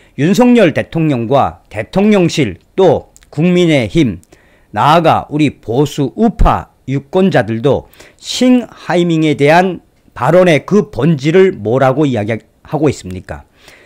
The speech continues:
싱하이밍을 추방해야 한다라는 지금 여론이 계속해서 확산되고 있지요. 대한민국 수호 예비역 장성단이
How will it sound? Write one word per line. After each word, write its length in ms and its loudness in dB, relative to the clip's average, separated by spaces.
싱하이밍을 1300 2
추방해야 640 0
한다라는 720 -2
지금 460 -2
여론이 560 0
계속해서 680 -2
확산되고 600 -8
있지요. 400 -12
대한민국 680 2
수호 580 -2
예비역 720 -2
장성단이 840 -4